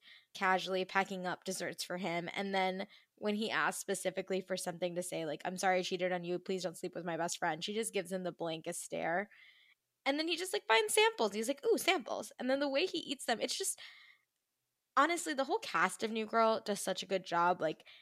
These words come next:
making us believe that they are these people. But specifically in this episode, I think Max Greenfield did such a good job of Schmidt. I was so impressed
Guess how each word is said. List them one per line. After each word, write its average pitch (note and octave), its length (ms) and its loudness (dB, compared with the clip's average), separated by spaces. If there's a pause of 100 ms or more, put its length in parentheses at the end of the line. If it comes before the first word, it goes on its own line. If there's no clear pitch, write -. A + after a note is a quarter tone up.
(180)
making G#3+ 380 4
us G#3 120 -2
believe F#3 400 0
that F#3+ 120 -4
they F#3 120 4
are F#3 120 4
these F3 200 -6
people. G3+ 520 2 (280)
But G#3 140 4
specifically C#4 540 0
in D4 80 -2
this A3 140 -4
episode, G#3 420 2
I G#3 100 -2
think G3+ 180 -4
Max F#3 260 0
Greenfield G3 420 -2
did F#3+ 180 -4
such - 420 -2
a F#3+ 80 -2
good F3 280 0
job D#3+ 320 0
of D#3+ 140 -10
Schmidt. - 340 -6 (240)
I G3+ 100 2
was G3+ 280 -2 (160)
so G#3 340 0
impressed - 440 -6